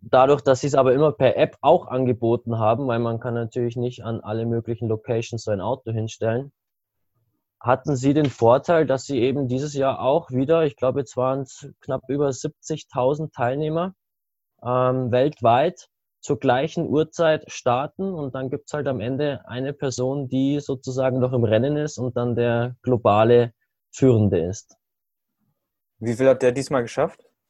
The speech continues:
Speaker 2: Oder die? Weißt du das
Speaker 1: Ähm,
Speaker 2: zufällig?
Speaker 1: der war kurz vor siebzig, also neunundsechzig Komma neun Kilometer.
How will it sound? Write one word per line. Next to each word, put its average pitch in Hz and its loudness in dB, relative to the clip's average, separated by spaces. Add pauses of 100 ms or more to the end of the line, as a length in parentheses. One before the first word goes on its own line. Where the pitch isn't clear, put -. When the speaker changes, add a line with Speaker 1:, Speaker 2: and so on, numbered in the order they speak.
(160)
Speaker 2:
Oder 104 0
die? 117 -8 (1080)
Weißt 117 6
du 117 6
das 117 6
Speaker 1:
Ähm, 113 6
Speaker 2:
zufällig? 117 2
Speaker 1:
der 143 6
war 147 6 (140)
kurz 190 4
vor 170 4
siebzig, 131 2
also 123 6
neunundsechzig 147 0
Komma 139 -2
neun 135 0
Kilometer. 170 0